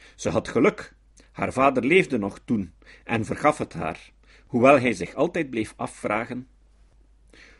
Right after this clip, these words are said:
"Hoe kon je dat in godsnaam van me denken?" Hoe kom je aan een valse herinnering?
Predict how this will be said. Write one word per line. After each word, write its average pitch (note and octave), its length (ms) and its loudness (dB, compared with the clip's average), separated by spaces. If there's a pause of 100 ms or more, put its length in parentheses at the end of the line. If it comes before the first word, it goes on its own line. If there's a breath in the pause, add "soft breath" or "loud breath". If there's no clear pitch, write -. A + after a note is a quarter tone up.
(140 loud breath)
"Hoe - 240 -6
kon B2 240 -4
je F2 220 -12
dat - 240 -10
in G2 260 -16
godsnaam A2 560 -12
van G2 220 -10
me F2+ 100 -16
denken?" F2+ 400 -14 (1400 soft breath)
Hoe B3 200 4
kom A3 200 4
je F#3+ 120 -2
aan C#3 140 0
een B2 120 0
valse A2 280 0
herinnering? G2+ 520 -2